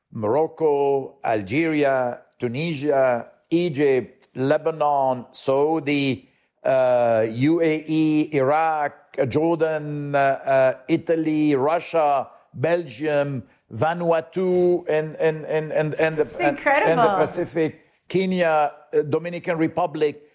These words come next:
Speaker 1: So these men and women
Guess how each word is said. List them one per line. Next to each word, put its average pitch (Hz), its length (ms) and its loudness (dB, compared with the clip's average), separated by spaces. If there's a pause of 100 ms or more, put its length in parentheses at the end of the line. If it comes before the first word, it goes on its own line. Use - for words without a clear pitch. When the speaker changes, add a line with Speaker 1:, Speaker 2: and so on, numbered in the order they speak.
(120)
Speaker 1:
So 202 480 -2 (280)
these 196 680 -2 (240)
men 156 300 -2
and 196 200 -2
women 123 480 -2